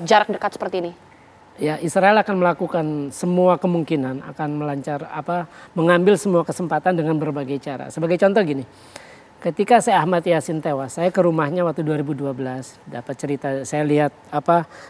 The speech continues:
Speaker 2: jubah yang dia pakai sampai bolong, itu dia pulang sholat subuh.
Speaker 1: Hmm.
Speaker 2: Dia didorong, itu yang dorong, saya wawancara langsung dengan anak yang dorong, namanya Abdul Ghafur. Ketika diserang,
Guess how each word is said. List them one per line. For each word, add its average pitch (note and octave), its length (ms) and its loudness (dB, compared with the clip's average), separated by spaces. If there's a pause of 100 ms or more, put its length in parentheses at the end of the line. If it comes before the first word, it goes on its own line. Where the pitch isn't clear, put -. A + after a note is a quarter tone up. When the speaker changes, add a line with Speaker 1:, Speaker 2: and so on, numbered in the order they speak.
Speaker 2:
jubah E3 400 8
yang D3+ 160 2
dia D3 160 6
pakai D#3 320 0
sampai D#3+ 240 2
bolong, D3 480 0 (320)
itu F3+ 160 6
dia G#3 160 6
pulang G3 240 4
sholat F#3 240 4
subuh. D#3 320 0 (640)
Speaker 1:
Hmm. G#3+ 160 -8
Speaker 2:
Dia D3+ 160 6
didorong, D#3 800 6
itu F#3 160 4
yang G#3 240 6
dorong, F3 320 6
saya G#3 160 6
wawancara F#3+ 400 6
langsung E3+ 240 0
dengan F3+ 240 2
anak D#3+ 240 -2
yang E3 160 0
dorong, C3+ 240 -4
namanya E3 320 2
Abdul D#3 240 -2
Ghafur. C#3+ 320 -4 (320)
Ketika D#3 400 0
diserang, E3+ 560 2